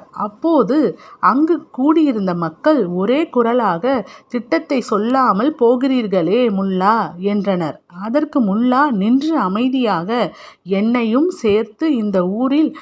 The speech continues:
எவ்வளவு சோம்பேறிகள் இருக்காங்கன்னு தெரிஞ்சுக்கத்தான் இந்த திட்டம்," என்றார்.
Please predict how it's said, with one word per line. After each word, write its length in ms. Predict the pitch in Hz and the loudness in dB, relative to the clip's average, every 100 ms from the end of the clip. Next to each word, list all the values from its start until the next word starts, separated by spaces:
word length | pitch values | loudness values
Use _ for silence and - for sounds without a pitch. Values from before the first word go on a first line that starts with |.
| - _ | -20 _
எவ்வளவு 680 | 170 185 196 294 330 302 214 | -2 -2 0 2 2 0 -2
சோம்பேறிகள் 680 | 208 226 262 311 311 240 220 | -2 -2 0 0 0 0 0
இருக்காங்கன்னு 960 | 190 214 233 269 254 208 185 233 370 226 - _ - | 0 -2 -2 0 0 0 -2 0 0 -2 -10 _ -2
தெரிஞ்சுக்கத்தான் 840 | 233 277 294 311 185 180 175 277 | 0 2 0 0 -2 0 0 4
இந்த 240 | 349 269 208 | 4 4 0
திட்டம்," 520 | 214 202 - 262 302 | -4 -8 -2 0 2
என்றார். 640 | 254 202 190 185 160 - | 0 -2 0 0 0 -6